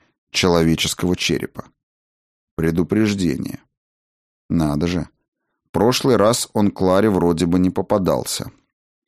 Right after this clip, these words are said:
"Яснее не скажешь". Сощурившись, чародейка озиралась, стараясь отыскать памятные приметы. Старший сын замер в полушаге за нею и, она чувствовала,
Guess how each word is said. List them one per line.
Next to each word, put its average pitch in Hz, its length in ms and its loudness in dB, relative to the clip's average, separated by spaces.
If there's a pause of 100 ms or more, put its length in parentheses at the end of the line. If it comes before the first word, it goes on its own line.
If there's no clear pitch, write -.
(160)
"Яснее 131 720 2
не 170 180 2
скажешь". 117 880 0 (460)
Сощурившись, 139 840 2
чародейка 110 720 2
озиралась, 117 680 4
стараясь 107 520 2
отыскать 101 560 -2
памятные 90 480 2
приметы. 92 580 0 (720)
Старший - 540 0
сын 110 280 2
замер 104 440 2
в - 80 -10
полушаге 98 640 2
за 85 180 2
нею 117 460 4 (380)
и, 143 480 4
она 85 280 2
чувствовала, 76 720 -2